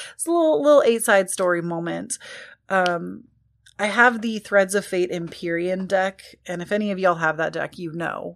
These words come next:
like, the tea with that deck. It's a great deck,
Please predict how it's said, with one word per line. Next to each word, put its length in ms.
like, 200
the 80
tea 320
with 160
that 200
deck. 300
It's 100
a 40
great 500
deck, 380